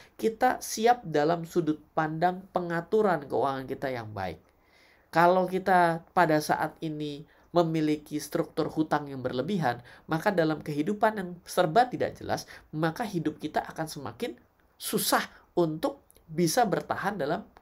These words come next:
ketidakpastian. Nah, ketika kita berbicara mengenai pendidikan itu sendiri, banyak orang di Indonesia, satu, tidak bisa membedakan mana itu investasi, yang mana namanya adalah debt, hutang.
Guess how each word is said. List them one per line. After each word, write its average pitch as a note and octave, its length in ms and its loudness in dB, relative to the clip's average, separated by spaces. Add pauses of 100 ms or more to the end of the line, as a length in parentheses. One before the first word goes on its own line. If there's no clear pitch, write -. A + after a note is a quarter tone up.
ketidakpastian. - 800 -6 (960)
Nah, A2 160 -4 (400)
ketika D4 400 2
kita B3+ 160 2
berbicara D#3 560 2
mengenai C#3 400 -10
pendidikan E3 720 -2
itu C#3 160 -8
sendiri, C#3 480 -10
banyak F4+ 400 0
orang F#3+ 240 2
di D3 160 0
Indonesia, C#3 560 -4 (160)
satu, - 560 0 (320)
tidak D#3 240 2
bisa C3+ 240 -2
membedakan C3 640 -4
mana C#3 320 -6
itu B2+ 160 -10
investasi, A2 800 -8 (240)
yang A#2+ 160 -4
mana A#2 240 -6
namanya G#2+ 560 -8
adalah G2 560 -6 (480)
debt, G2+ 240 0 (240)
hutang. - 320 -6